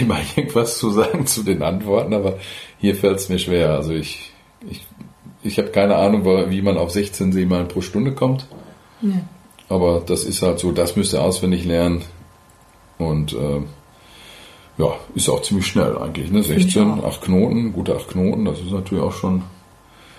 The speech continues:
Speaker 1: Naturschutzgebiet, aber gut. Also die richtige Antwort hier ist sechzehn Seemeilen pro Stunde. Bitte?
Speaker 2: Das sind doch Knoten,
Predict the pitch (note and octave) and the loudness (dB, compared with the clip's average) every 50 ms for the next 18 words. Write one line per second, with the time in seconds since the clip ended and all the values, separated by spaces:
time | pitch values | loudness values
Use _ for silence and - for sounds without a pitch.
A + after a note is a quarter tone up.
0 | - - - - _ - - D#2 - - F#2 F2+ - - - - - F#2+ F#2 C3+ | -20 -20 -20 -20 _ -6 -6 -6 -2 -2 -4 -2 -2 -4 -6 -2 0 2 4 4
1 | C3 - D2 C#2+ - - - - - - - G#2 A2 A2+ A2+ F#2 F2 F#2+ A2 A#2 | 4 2 2 -2 -6 -8 -12 -16 -20 -2 2 2 4 4 2 0 2 2 2 2
2 | - - - - - G2 G#2 G2+ G2 F2+ F2+ - - F2+ D2 - D2+ - - - | 2 2 2 4 4 4 4 4 4 2 2 0 -2 -2 -2 -2 -4 -4 -2 -2
3 | E2+ F2 - - - - F2+ F2 F2+ E2+ D#2 C#2+ C#2 D2 C#2+ C2 C#2+ D2 D2+ - | -2 -2 -2 -4 -2 0 2 2 2 0 0 0 0 0 0 0 -2 -2 -4 -4
4 | - E2 D#2 - - C#2 C2 A1+ G#1 - - - - - - - - - - - | -6 -8 -6 -6 -4 -4 -4 -4 -6 -10 -14 -18 -20 -20 -20 -20 -20 -20 -20 -20
5 | - - - - - - - - - - - - - - - - - - - - | -20 -20 -20 -20 -20 -20 -20 -20 -20 -20 -20 -20 -20 -20 -20 -20 -20 -20 -20 -20
6 | - - - - - _ _ _ _ - _ _ _ _ - - - - - - | -20 -20 -20 -20 -20 _ _ _ _ -20 _ _ _ _ -20 -20 -20 -20 -20 -20
7 | - - - - - A2 F3+ C4+ - - - - F3 - - E3+ D#3 - - - | -20 -20 -10 -4 0 0 0 0 -2 -8 -14 -16 -16 -12 -10 -10 -12 -12 -14 -12
8 | - C#4+ E4+ E4+ - - D#3+ | -10 -8 -8 -8 -8 -10 -10